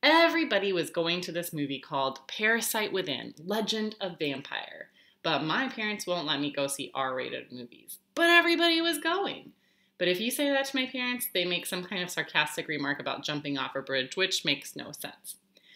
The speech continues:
I asked Yoda what to do, and Dwight makes this croaky voice and says, "Stink movie does." So then I said to Dwight, "But I thought you were dying to see it."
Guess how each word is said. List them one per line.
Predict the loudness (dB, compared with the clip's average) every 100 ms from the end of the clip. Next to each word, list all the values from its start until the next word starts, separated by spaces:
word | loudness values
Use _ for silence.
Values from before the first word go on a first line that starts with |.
| -20 -4
I | 0
asked | 2 0 0
Yoda | 2 2 2
what | 0 -4
to | -4
do, | -4 -4 -2
and | -4
Dwight | -2 -2 -2
makes | -4 -4 -6
this | -6
croaky | -6 -6 -4 -4
voice | -2 -4 -4 -8
and | -8
says, | -8 -6 -4 -4
"Stink | 0 0 0 0 0 0
movie | 0 0 -2
does." | -2 -4 -4 -4 -8 _ _ _ -6
So | -2
then | 0 0
I | 0
said | -2 -2
to | -2
Dwight, | -2 -2 -4 -10
"But | -6
I | -4 6
thought | 8 8
you | 6
were | 2 4
dying | 6 6 4
to | 0
see | -2 0
it." | 2